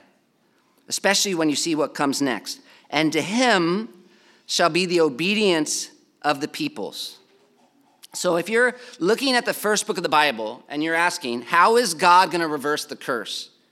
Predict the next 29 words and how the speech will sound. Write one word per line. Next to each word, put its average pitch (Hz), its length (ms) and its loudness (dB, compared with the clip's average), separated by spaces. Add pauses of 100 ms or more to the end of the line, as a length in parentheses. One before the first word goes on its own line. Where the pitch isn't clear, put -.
(880)
And 143 120 -4
honestly, 170 280 -2
I 156 100 4
don't, 202 160 -4
I 170 100 -4
don't 202 120 -6
think 175 180 -8
there's 156 180 -6
a 139 40 -4
much 151 260 -2
more 147 180 -4
relevant 127 720 -2 (960)
or 135 400 -2
important 139 500 -4
question 131 440 -4
than 120 160 -8
that. - 220 -10 (840)
We 208 220 -2
can't 214 360 2
reverse 147 380 -2
the 117 120 -12
curse, - 440 -6 (260)
obviously. 202 540 -2 (880)
This - 140 -12
world 180 240 2
is 165 200 -4
way 196 340 2
too 214 220 -4
broken. 131 500 -4